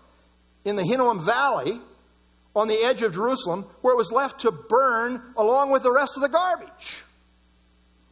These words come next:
Nothing dignified about that. Normally, those who were crucified received no burial whatsoever. Certainly not an honorable one.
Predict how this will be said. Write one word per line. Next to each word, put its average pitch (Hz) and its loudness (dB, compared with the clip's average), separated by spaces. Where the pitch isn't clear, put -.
Nothing 240 -2
dignified 277 2
about 277 2
that. 254 0
Normally, 247 2
those 196 2
who 165 -6
were 185 0
crucified 160 -6
received 175 -8
no 185 2
burial 196 0
whatsoever. 147 -6
Certainly 226 0
not 175 0
an 180 -2
honorable 135 -2
one. 62 -20